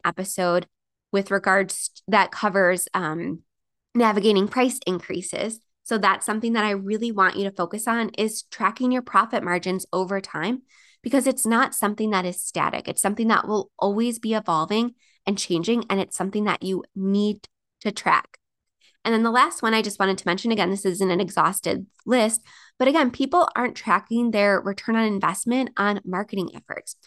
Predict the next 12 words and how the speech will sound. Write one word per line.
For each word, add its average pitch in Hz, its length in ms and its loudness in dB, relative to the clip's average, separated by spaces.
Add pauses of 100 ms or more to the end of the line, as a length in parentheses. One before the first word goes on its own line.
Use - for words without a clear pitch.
(260)
So 247 160 0
people 269 320 4
might 240 220 4
say, 240 240 2
"Oh, 311 180 4
you 269 140 2
know, 240 200 4
I 247 60 -2
get 233 140 0
a 220 60 -2
ton 285 320 -4
of 277 140 0